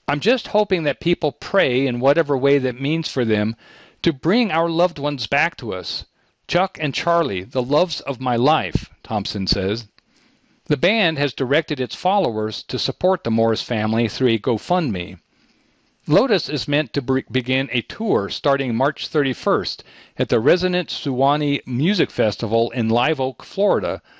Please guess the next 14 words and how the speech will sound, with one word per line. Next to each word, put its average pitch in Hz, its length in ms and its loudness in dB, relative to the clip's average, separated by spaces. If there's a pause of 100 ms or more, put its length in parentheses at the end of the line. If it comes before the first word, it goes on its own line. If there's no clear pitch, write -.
(140)
with 147 120 4
at 139 120 0
least 143 260 -2
one 156 320 -2
stop 139 460 -2
in 123 120 -2
Rye, 117 380 2
Colorado, 120 800 0 (300)
for - 160 -4
Sonic 135 420 0
Bloom 127 380 2
on 110 140 0
June 117 220 0
sixteenth. 107 720 -4